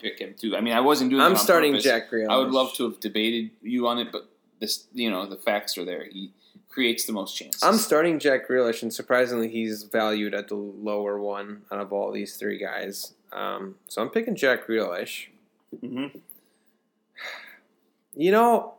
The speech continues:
Speaker 2: if you asked me a year ago, I would have said bench Ali,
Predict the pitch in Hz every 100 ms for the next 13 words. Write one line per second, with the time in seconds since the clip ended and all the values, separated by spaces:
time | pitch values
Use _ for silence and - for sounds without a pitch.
0 | _ _ - - 139 151 165 - 143 120
1 | 120 127 135 147 131 120 117 113 - 113
2 | 113 107 - _ _ _ - 113 117 123
3 | - - 117 120 139 165